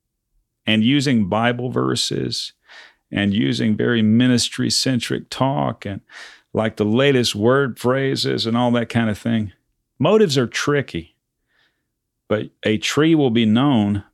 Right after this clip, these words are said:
by its fruit, and a life will be known by what it produces. Keep in mind, sometimes we show how smart we are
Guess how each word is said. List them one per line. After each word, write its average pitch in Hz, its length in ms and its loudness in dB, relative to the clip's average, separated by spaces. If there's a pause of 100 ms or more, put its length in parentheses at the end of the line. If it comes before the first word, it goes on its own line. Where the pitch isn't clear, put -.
by 95 180 -4
its - 200 -4
fruit, 107 480 0 (1120)
and 113 160 2
a 113 80 4
life 131 500 0
will 95 120 -2
be 92 160 -2
known 87 480 -2
by 95 200 0
what 95 200 0
it 98 100 -10
produces. - 720 -6 (880)
Keep 147 200 -12
in 156 120 -2
mind, 131 240 0
sometimes 151 560 -2
we 113 100 0
show 117 260 0
how 110 180 0
smart 147 480 -4
we 98 160 -2
are 90 340 -4